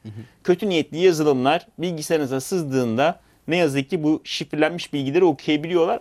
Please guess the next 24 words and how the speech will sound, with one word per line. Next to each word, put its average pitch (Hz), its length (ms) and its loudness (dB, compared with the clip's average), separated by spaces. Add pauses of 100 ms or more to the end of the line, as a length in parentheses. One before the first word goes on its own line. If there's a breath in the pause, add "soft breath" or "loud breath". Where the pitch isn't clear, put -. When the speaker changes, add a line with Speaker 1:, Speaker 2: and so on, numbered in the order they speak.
Speaker 2:
A 135 160 2
M 156 200 2
D'de 226 200 4
de 151 300 -2
bir 135 200 -12
işlemcide 135 680 -4
veri 131 160 0
sızıntısına 127 540 -8
sebep 123 300 0
olan 123 160 0
açık - 300 -10
ortaya 120 320 0
çıktı. - 380 -4 (320 soft breath)
Bu 185 80 0
da 214 60 6
son 202 240 -4
dokuz 180 280 0
yıldaki 156 300 -4
bütün 139 140 -8
A 123 140 2
M 117 180 0
D 117 60 -2
işlemcileri 107 500 -4
kapsıyor. 131 540 -2